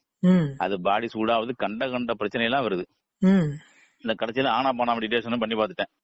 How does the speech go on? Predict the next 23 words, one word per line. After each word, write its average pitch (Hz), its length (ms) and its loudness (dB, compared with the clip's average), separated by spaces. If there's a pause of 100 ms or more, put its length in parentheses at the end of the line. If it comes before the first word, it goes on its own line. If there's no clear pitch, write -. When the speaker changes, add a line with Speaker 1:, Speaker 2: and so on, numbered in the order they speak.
(140)
Speaker 1:
ம். 180 420 4 (300)
Speaker 2:
அதுவும் 113 380 0
ஒர்க் 104 60 -2
அவுட் 101 100 2
ஆகல. 92 220 2
நம்ம 113 320 -2
மெடிடேஷன், 104 540 -4
அது 98 180 -4
மெடிடேஷன் 120 520 0
சொல்ல 135 140 -2
முடியாது, 127 240 0
இது 117 80 4
ஒரு 110 100 2
தியான 117 260 0
வகுப்பு 113 260 -2
தான். 123 100 0
அமைதியா 107 400 0
இருந்து 107 300 -4 (160)
கடவுளை, 101 440 -4
கடவுளை 101 460 -2
நிதி 101 220 -8
பண்றது. 92 360 -8 (300)
Speaker 1:
ம். 170 200 -2